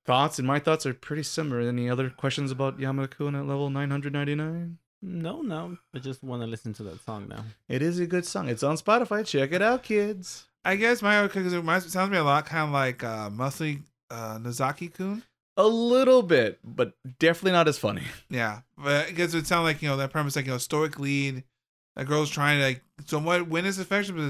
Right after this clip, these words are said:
Speaker 3: but, uh, like, but I guess no, Chihiro kinda, she does more, she more in, like, tries to work
Speaker 1: Yeah, she
Speaker 3: and,
Speaker 1: goes all in on
Speaker 3: uh,
Speaker 1: that. Yeah.
Speaker 3: yeah.
Speaker 1: Well, yeah, she, I guess she kinda does in a slightly creepy way.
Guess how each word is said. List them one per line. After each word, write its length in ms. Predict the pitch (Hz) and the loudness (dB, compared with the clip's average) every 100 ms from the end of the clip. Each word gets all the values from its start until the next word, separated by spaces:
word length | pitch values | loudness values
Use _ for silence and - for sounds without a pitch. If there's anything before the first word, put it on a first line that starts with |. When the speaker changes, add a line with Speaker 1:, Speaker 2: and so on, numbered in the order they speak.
| 135 | -4
Speaker 3:
but, 60 | |
uh, 80 | 120 | -6
like, 200 | 123 139 | -4 -2
but 240 | 147 151 160 170 | -2 -2 -2 -8
I 80 | |
guess 240 | 165 214 208 | -2 -2 -2
no, 80 | 151 | -6
Chihiro 360 | 180 196 190 | -4 -2 -2
kinda, 300 | 170 156 139 - _ - | -2 -2 -4 -8 _ -14
she 80 | 170 | -4
does 220 | 151 139 | -4 -4
more, 640 | 135 139 135 131 120 120 _ _ _ _ _ _ | -2 2 2 2 0 -6 _ _ _ _ _ _
she 160 | - 151 | -4 0
more 360 | 151 151 135 - _ | 2 2 2 -4 _
in, 260 | 147 147 143 | -2 0 0
like, 160 | 139 123 | -4 -2
tries 340 | 147 139 131 | -2 -2 -2
to 80 | 123 | -8
work 240 | 123 127 | -4 2
Speaker 1:
Yeah, 120 | 175 151 | 4 4
she 140 | 185 | 4
Speaker 3:
and, 60 | 175 | 4
Speaker 1:
goes 140 | 156 | 6
all 260 | 160 156 143 | 6 6 6
in 180 | 143 131 | 6 6
on 160 | 120 | 4
Speaker 3:
uh, 20 | 117 | 4
Speaker 1:
that. 220 | 110 107 | 0 0
Yeah. 260 | 117 110 110 | 0 0 0
Speaker 3:
yeah. 200 | 107 104 | -4 -8
Speaker 1:
Well, 420 | 127 120 117 120 123 | 0 4 6 4 2
yeah, 240 | 127 120 | 2 2
she, 220 | - 135 - - - | 0 -4 -8 -10 -4
I 80 | 135 | -2
guess 160 | 233 | 0
she 140 | - - | 0 0
kinda 380 | - 120 143 113 | -2 2 4 4
does 260 | 110 110 | 2 2
in 120 | 110 | 0
a 40 | 104 | -4
slightly 360 | - 127 117 | -2 -2 -2
creepy 360 | 117 - 117 110 | -4 -4 -4 -4
way. 400 | 107 113 131 131 | -2 0 0 -2